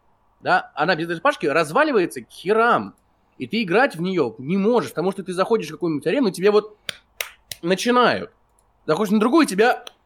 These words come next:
начинают только потому, что они заплатили. В этой игре, в этой игре, в Вальхалле, никто не начнёт тебя, потому что они заплатили.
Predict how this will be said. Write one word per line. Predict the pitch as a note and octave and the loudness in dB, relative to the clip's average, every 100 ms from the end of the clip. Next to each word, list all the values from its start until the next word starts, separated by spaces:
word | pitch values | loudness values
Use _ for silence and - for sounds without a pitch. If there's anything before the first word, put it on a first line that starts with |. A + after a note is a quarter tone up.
| - - _ | -16 -16 _
начинают | D3 G3 C4+ - | -4 0 0 2
только | G3+ E3+ | -2 0
потому, | G3 | 0
что | C4 - | 2 -2
они | - C3+ G3 | -2 0 0
заплатили. | G#3+ A3 F#3+ F3 D3 G2+ - _ _ _ _ _ | 0 0 -2 -2 -6 -8 -12 _ _ _ _ _
В | G#2 | -4
этой | D3 A3+ A#3 G#3+ | 0 0 0 -6
игре, | D#3+ C3+ G#2 G2+ _ - - | -2 -2 -2 -8 _ -20 -20
в | A2 | -4
этой | C#3 C3+ A#2 | -2 -2 -4
игре, | G#2+ G#2+ | -8 -8
в | |
Вальхалле, | G2+ C3 C3 G2+ E2+ _ _ _ _ _ _ - | -8 -8 -6 -6 -8 _ _ _ _ _ _ -4
никто | E3 A3 - - D#3+ F3 A2+ - - | 0 0 -2 0 4 4 2 -4 -8
не | C#3+ | -4
начнёт | D#3+ G#3 F3 | -2 -2 -2
тебя, | E3 D#3 - - - _ - _ | -2 -2 -4 -20 -20 _ -20 _
потому | - D#3+ | -4 -4
что | F3 | -2
они | F#3 | -2
заплатили. | F#3 D#3 D#3+ D3+ B2+ G2 | -2 -2 -2 -2 -6 -6